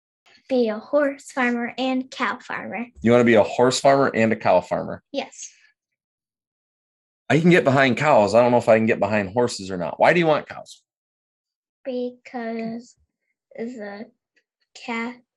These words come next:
Speaker 1: the dairy farm has been alive for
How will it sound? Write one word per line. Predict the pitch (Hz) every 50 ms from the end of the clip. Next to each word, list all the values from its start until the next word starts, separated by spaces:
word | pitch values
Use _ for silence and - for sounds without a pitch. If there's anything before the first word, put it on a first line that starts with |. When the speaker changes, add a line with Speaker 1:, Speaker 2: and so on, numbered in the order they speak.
| _ _ _ _ _ _ -
Speaker 1:
the | 226 214 220
dairy | 214 214 208 208 202 202 208 220 220
farm | - - 226 220 214 214 220 226 220
has | 220 233 220 208 208 208 214 214 - - _ _
been | 226 208 196 190 190 202 220 214 _ _ _ _ _ _ _ _ _ _ _ _ _ _ _ _ _ _ _ _ _ _ _ -
alive | 226 220 214 214 208 214 214 214 220 220 220 220 220 226 226
for | - - - _ - 220 214 202 208 214 208 202 196 202 208 220 214